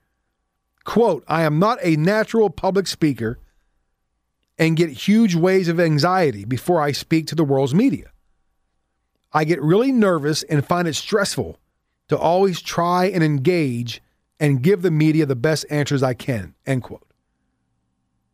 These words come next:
Which is why she said that she wasn't gonna talk to the media. She finds it stressful, anxiety, but,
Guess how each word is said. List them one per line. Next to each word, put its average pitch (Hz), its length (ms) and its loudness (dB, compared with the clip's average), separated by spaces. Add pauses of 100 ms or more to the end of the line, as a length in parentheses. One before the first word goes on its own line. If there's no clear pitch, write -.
(360)
Which 151 220 2
is 156 100 2
why 165 380 0
she 165 160 -8
said 151 260 0
that 143 100 -4
she - 120 0
wasn't 147 260 0
gonna 135 80 -2
talk 131 220 -2
to 123 60 -6
the 117 40 -4
media. 92 300 -12
She - 160 -4
finds 135 260 -4
it 104 40 -10
stressful, 165 600 -2 (420)
anxiety, 156 600 0
but, - 120 -2